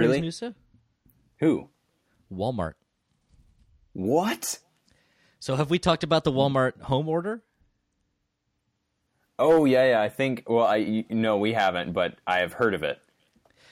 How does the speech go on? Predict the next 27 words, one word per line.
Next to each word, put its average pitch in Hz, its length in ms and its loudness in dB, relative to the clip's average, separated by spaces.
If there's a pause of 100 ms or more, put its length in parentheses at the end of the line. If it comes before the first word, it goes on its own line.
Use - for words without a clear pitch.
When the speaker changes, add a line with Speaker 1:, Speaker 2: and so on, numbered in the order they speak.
(160)
Speaker 2:
Okay, 113 260 -4
so 123 280 -2
on 147 200 -2
Walmart, 139 420 -2
you 107 100 -8
can 110 160 -6
go 110 200 -2
online 95 580 -4 (760)
and 101 180 -8
you 101 100 -6
can 95 380 -10 (220)
fill - 260 -10
up 107 120 -8
a 120 40 -8
shopping 104 340 -10
cart - 260 -10
with, 90 160 -10 (220)
with 92 220 -14
your 95 80 -10
food 123 260 -6
order, 78 340 -8 (1000)
and 90 100 -12
you 92 60 -12
can 87 140 -16
send 110 260 -6
it 147 80 -4
in, 107 260 -8